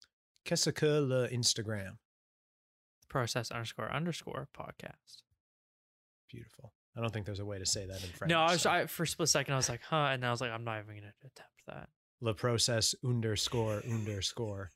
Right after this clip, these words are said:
Speaker 1: <laughs> podcast. That's,
Speaker 2: Yeah.
Speaker 1: that's, that's all I
Speaker 2: Yeah,
Speaker 1: got.
Speaker 2: I guess, yeah, that's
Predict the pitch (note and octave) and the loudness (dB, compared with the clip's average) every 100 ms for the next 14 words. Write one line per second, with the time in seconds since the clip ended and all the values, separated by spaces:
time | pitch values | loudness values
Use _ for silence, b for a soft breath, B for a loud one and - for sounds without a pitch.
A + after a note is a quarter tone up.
0 | _ _ - A3 G#2+ G2 - G2 - - | _ _ -2 -2 -2 -2 -2 -6 -6 -6
1 | - - _ _ _ _ _ B B B | -6 -6 _ _ _ _ _ B B B
2 | B B B B B _ - B B B | B B B B B _ -12 B B B
3 | B G2+ G2 - D3+ B2+ A2 - A2+ - | B -10 -2 2 6 6 4 2 2 4
4 | B2 C3 C#3 C#3+ C3 A2 A2 - - - | 4 6 6 6 4 0 -6 -10 -16 -16
5 | - C3+ - | -16 -16 -18